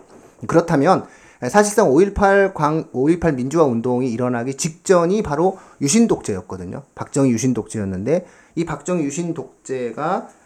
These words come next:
무너지면서 시작된 문제였거든요. 그 일 년여의 어떠한 시간 속에서 만들어진 것인데,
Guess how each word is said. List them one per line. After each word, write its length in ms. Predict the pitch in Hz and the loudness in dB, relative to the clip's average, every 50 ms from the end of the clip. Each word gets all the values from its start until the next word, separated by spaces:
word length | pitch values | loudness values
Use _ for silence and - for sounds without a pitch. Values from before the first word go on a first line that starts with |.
| _ _ _ | _ _ _
무너지면서 920 | - 107 127 151 214 247 247 202 180 139 120 101 95 92 - - 82 80 - _ _ _ _ _ _ _ _ - | -10 -4 2 6 6 6 6 6 4 0 -2 -2 -4 -6 -10 -12 -14 -14 -18 _ _ _ _ _ _ _ _ -18
시작된 440 | - - 214 196 - - 180 151 | -2 0 0 0 0 -2 -2 -2
문제였거든요. 760 | 120 104 101 98 104 98 92 - - 92 90 87 87 104 - - | -2 -4 -4 -6 -6 -8 -8 -12 -16 -16 -14 -14 -14 -14 -12 -8
그 140 | - 135 - | -6 -4 -2
일 220 | 185 208 214 214 | -2 -2 0 2
년여의 760 | 214 214 208 202 196 190 180 151 127 120 110 107 107 101 120 | 4 4 4 4 2 0 0 0 -2 -2 -2 -4 -4 -4 -4
어떠한 300 | 123 101 - - 101 95 | -4 -4 -6 -6 -8 -8
시간 280 | 95 - 147 147 147 143 | -8 -6 -4 -2 -2 -2
속에서 340 | 139 - 127 104 98 95 110 | -4 -4 -6 -6 -4 -4 -6
만들어진 460 | 98 87 90 98 104 101 95 98 92 | -6 -8 -8 -10 -10 -12 -12 -12 -14
것인데, 560 | 82 82 - 95 87 87 90 98 139 196 - | -14 -14 -16 -16 -16 -14 -12 -10 -10 -10 -12